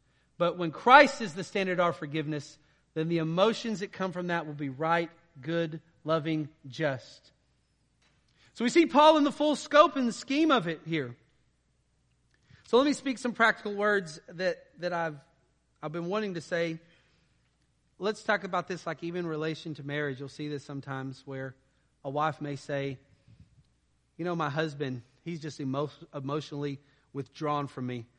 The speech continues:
I really know, never know what's going on with him emotionally." Well, I'll tell you a couple things. One is this. Be careful as a wife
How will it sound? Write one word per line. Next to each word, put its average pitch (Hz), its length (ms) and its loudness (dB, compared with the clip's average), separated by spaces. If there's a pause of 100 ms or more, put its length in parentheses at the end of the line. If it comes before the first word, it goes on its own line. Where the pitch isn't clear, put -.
(240)
I 151 60 -2
really 156 240 0
know, 151 180 -2
never 151 260 -6
know 156 140 -2
what's 160 260 -4
going 139 260 -4
on 131 300 -6 (160)
with 127 120 -14
him 131 220 -8
emotionally." 120 600 -12 (800)
Well, 226 100 -2
I'll 214 60 0
tell 202 140 -4
you 170 80 -2
a 143 40 -6
couple 143 220 -10
things. 113 320 -14
One 190 180 0
is 139 120 -4
this. 143 380 -6 (1120)
Be 170 100 -4
careful 196 520 -4
as 151 120 -4
a 156 40 -8
wife 143 460 -2